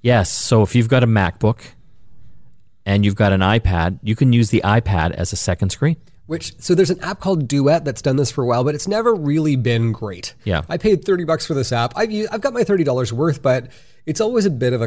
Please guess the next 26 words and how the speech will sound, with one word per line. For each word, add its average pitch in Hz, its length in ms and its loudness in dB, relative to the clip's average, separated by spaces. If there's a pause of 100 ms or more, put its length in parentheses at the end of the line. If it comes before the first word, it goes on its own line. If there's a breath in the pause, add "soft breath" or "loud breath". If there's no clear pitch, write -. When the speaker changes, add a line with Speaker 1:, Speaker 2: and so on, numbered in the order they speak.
Speaker 2:
a 135 100 -4
janky, 117 520 0
clunky 123 360 0
experience. 120 440 -2
At 151 100 -8
first, 196 320 0
you 156 80 -6
had 147 220 -6
to 147 80 -10
have 156 160 -2
it 117 80 -12
plugged 131 320 -2
in 127 100 0
through 123 200 -4
a - 20 -8
cable, 123 420 2
and 123 160 -2
then 165 120 0
it 160 80 -2
would 156 120 -2
do 131 160 0
it 131 80 4
over 120 180 2
Bluetooth, 117 440 -2
Wi-Fi, 110 460 -2
whatnot. 113 500 -2